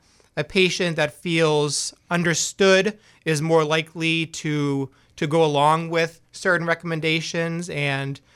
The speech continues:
um, you know, and I, I feel that patients or parents tend to judge the quality of treatment on the basis of how our behavior is towards them. I like to listen in a very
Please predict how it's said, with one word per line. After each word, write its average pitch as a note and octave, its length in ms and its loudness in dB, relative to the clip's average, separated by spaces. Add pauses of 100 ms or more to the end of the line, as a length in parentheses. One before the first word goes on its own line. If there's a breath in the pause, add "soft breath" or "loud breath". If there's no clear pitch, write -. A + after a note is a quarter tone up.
(320 soft breath)
um, C3+ 560 -2 (1000 soft breath)
you C#3 80 -10
know, C3 120 -2
and C3+ 80 -2
I, C#3 160 -4
I D#3+ 100 -4
feel F3+ 220 2
that E3 260 0
patients G3 560 -2
or D3 140 2
parents F3 460 0
tend E3+ 180 -6
to D#3+ 100 0
judge D#3 400 0
the D3+ 120 -6
quality A3+ 540 4
of E3+ 120 -4
treatment D3 600 -6
on D3+ 200 0
the D3 60 -2
basis D#3 500 -2
of C#3+ 400 -6 (300 soft breath)
how E3 540 0
our F#3+ 300 4
behavior C#3 800 -2 (300 soft breath)
is D3 240 0
towards C#3+ 320 -2
them. D3 380 -4 (380 soft breath)
I D#3 60 0
like E3+ 200 2
to D#3+ 80 -4
listen F3 440 0
in D#3+ 100 0
a D#3 60 0
very D3+ 380 2